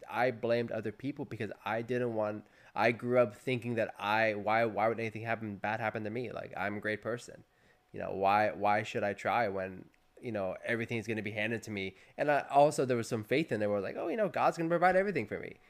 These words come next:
But <laughs> as I found out later in life that, yeah, you, he, he might be there, the universe might help you in some way, or you might get lucky, or you,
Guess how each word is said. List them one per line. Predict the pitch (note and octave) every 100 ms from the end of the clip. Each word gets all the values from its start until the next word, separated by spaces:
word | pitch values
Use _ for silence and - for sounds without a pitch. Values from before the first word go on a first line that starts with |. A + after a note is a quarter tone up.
| _ _ _ -
But | A#2 C#3 B2+ A#2+ - - F#3+ - _
<laughs> | - G#3 -
as | G#2 A2 A#2
I | B2
found | C3 B2+ C3+
out | C#3+ B2
later | B2 B2+
in | C3+ C3
life | B2+ C3+ -
that, | G2+ F#2+ F2 - _ _ -
yeah, | B2+ A3 D4+
you, | D3 C3+ D3 -
he, | - - F#3+
he | F#3+ G#3
might | F3 G3+ A#3+
be | G#3 A3
there, | D#3 F3+ A#3
the | E3+
universe | C3 D3+ F3 F#3 F#3
might | F#3+
help | E3+ - -
you | F3+
in | E3
some | F3 F3
way, | C#3 C#3+ F#3+
or | D#3 B2
you | A#2
might | C3 C#3+
get | D#3 C3+
lucky, | A#2+ - F3 E3+
or | B2+ A#2+
you, | A#2 A2+